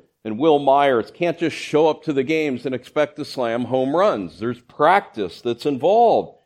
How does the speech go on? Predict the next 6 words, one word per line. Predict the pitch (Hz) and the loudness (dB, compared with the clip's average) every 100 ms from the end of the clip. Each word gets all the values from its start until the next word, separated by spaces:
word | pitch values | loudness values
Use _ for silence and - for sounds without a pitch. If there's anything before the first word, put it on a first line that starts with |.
| _ _ | _ _
And | 117 123 | -10 -6
we, | 180 190 | -6 -8
too, | - 202 214 123 - _ _ - | -4 -2 0 0 -2 _ _ -8
are | 120 | -8
to | - | -6
pursue | 107 127 - - - 160 | -6 -6 -6 -10 -4 -4